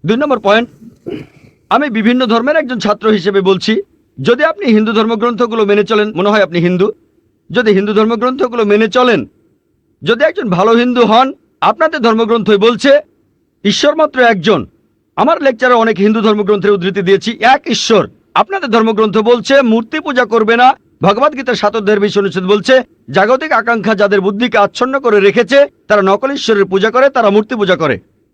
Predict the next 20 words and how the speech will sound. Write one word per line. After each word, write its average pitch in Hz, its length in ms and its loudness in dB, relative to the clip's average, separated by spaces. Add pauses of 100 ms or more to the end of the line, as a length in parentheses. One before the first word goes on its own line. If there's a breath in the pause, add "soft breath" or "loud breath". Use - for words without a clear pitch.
(240)
এক 214 260 2
ঈশ্বরে 262 400 0
বিশ্বাস 226 360 -2
করতে 220 280 -2
হবে। 165 300 0 (840)
আজকে 233 280 0
আমার 302 180 0
লেকচারে 254 380 2
বলেছিলাম, 240 600 2 (200)
বিশ্বাস 262 360 -2
করতে 311 280 -2
হবে 269 180 2
অন্তিম 254 500 2
ঋষিকে, 233 520 0 (560)
কল্কি 277 300 0
অবতার, 240 460 2 (760)
যার 202 220 2
বাবার 220 280 4
নাম 294 240 2
হবে 247 380 4